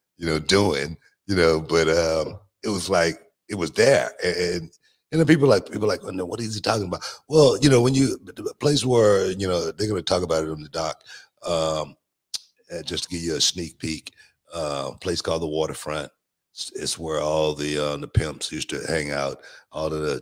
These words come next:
the pushers, you know, drug dealers, and, you know, all of the prostitutes, you know, used to be in that area. And I,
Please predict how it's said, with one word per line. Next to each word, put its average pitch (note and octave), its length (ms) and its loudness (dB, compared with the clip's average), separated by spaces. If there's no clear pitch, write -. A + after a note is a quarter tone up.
the D#2 80 -10
pushers, D2+ 800 -2
you D2+ 60 -10
know, D2 100 -6
drug D2+ 380 -4
dealers, C#2+ 480 -6
and, D2 120 -14
you D2+ 80 -14
know, C2+ 100 -10
all D2+ 180 -4
of C#2+ 60 -14
the D2 80 -8
prostitutes, - 920 -8
you D#2 120 -12
know, C2 80 -8
used D2 220 -6
to C#2 60 -8
be D2 180 -6
in C#2 80 -4
that C#2 180 -4
area. C#2 460 -4
And F2 100 0
I, A#2+ 160 4